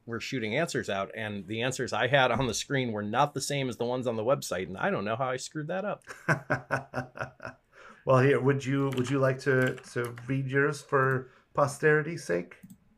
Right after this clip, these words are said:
Speaker 1: Uh, yeah, sure. So, uh, my, my first edition on this keyword was, "The former Seagram's and current Sazerac brand of flavored liqueurs sold under the label name Doctor McGillicuddy's currently lists nine distinct flavors on their website.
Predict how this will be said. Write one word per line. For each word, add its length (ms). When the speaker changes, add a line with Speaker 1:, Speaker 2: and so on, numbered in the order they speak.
Speaker 1:
Uh, 320
yeah, 260
sure. 420
So, 340
uh, 340
my, 360
my 220
first 440
edition 360
on 120
this 280
keyword 400
was, 320
"The 120
former 340
Seagram's 580
and 160
current 280
Sazerac 640
brand 340
of 140
flavored 400
liqueurs 580
sold 380
under 180
the 140
label 280
name 260
Doctor 320
McGillicuddy's 880
currently 440
lists 420
nine 640
distinct 540
flavors 520
on 140
their 140
website. 480